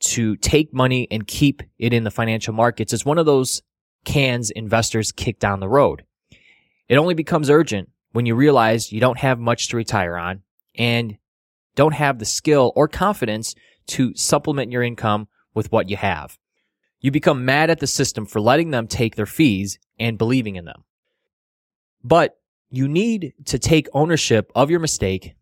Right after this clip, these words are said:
and not let it compound over fourteen years. You download free reports,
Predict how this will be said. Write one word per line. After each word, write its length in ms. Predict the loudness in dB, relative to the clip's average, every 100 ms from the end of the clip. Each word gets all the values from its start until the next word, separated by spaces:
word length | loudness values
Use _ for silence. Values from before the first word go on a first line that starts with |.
| _ -8
and 160 | -6
not 300 | -2 -2 -2
let 260 | 0 2 2
it 80 | -2
compound 520 | -4 -4 -2 -4 -4
over 220 | -4 -4
fourteen 580 | -6 -6 -6 -6 -8 -6
years. 460 | -2 -2 -4 -10 -12 _ _ _ _ _ _ _ _ -8
You 100 | -4
download 400 | -2 2 2 2
free 180 | 0 0
reports, 640 | 0 0 0 0 -4 -10